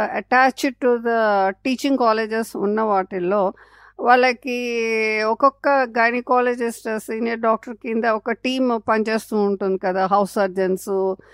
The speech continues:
and, uh, పీజీ డాక్టర్స్, uh, సీనియర్ గైనకాలజిస్ట్ కింద ఒక మంగళవారం ఒక టీం ఉంటుంది. వాళ్ళు మళ్ళీ మంగళవారమో లేదంటే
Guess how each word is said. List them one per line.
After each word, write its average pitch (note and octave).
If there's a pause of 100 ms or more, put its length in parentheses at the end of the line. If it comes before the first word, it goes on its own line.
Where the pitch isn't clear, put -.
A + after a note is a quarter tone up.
(240)
and, G#3
uh, F#3+
పీజీ A3+
డాక్టర్స్, G3+
uh, G3+
సీనియర్ G3
గైనకాలజిస్ట్ F#3+
కింద G#3
ఒక A#3
మంగళవారం A3
ఒక G#3
టీం A3
ఉంటుంది. G#3
వాళ్ళు A3
మళ్ళీ G#3+
మంగళవారమో G3+
లేదంటే F#3+